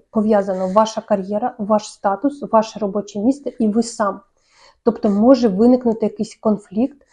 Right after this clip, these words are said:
але буде це продовжуватися недовго, три дні до тринадцятого червня. Можете відчути конфлікт на робочому місці. І,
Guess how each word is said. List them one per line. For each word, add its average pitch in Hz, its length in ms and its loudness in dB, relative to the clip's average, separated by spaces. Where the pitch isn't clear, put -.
але 220 200 2
буде 214 300 2
це - 180 -6
продовжуватися 202 680 -4
недовго, 269 460 2
три 214 260 -2
дні 220 280 4
до 208 140 0
тринадцятого 202 840 -4
червня. 277 520 2
Можете 240 480 4
відчути 233 800 0
конфлікт 240 560 0
на 220 80 2
робочому 226 540 0
місці. - 380 -10
І, 214 300 2